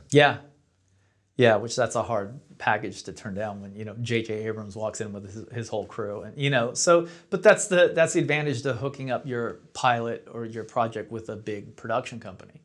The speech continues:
You know, they can do that. They can go get, you know, showrunners, they can go get those people. So, yeah, T V's become very, very competitive as of late, you know,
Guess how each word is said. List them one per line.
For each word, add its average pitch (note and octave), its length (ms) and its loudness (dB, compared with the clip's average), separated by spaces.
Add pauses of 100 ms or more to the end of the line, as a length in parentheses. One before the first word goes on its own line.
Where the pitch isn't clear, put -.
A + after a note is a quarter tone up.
(360)
You G#2+ 80 -6
know, G2+ 80 -8
they G#2 160 -8
can G#2 200 -10
do A2+ 180 -8
that. - 260 -14 (500)
They G2 120 -4
can G#2 200 -12
go G#2+ 200 -10
get, F#2 280 -10
you A#2 140 -12
know, G#2+ 60 -14
showrunners, F#2 680 -6
they G2+ 100 -14
can A2+ 120 -14
go G#2 200 -10
get G2 180 -16
those G#2+ 160 -14
people. - 400 -16
So, F#2+ 320 -12 (500)
yeah, D3+ 100 2
T D#3 160 0
V's D#3+ 180 -2
become A#2+ 360 0
very, A2+ 420 -2 (680)
very D#3+ 180 10
competitive C3 540 2
as G2 160 -8
of G2 140 -12
late, F2+ 340 -12
you A2 120 -12
know, G#2 300 -12